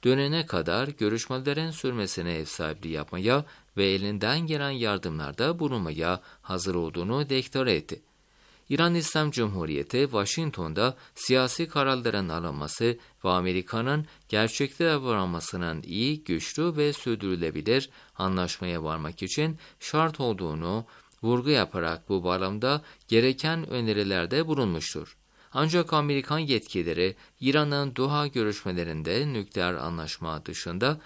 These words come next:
taleplerde bulunduğunu iddia ederek Tahran'ın nükleer anlaşmaya dönmek için gereken ciddiyet ve taahhüde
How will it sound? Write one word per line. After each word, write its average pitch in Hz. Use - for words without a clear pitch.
taleplerde 82
bulunduğunu 87
iddia 110
ederek 113
Tahran'ın 151
nükleer 120
anlaşmaya 78
dönmek 123
için 110
gereken 143
ciddiyet 85
ve 87
taahhüde 87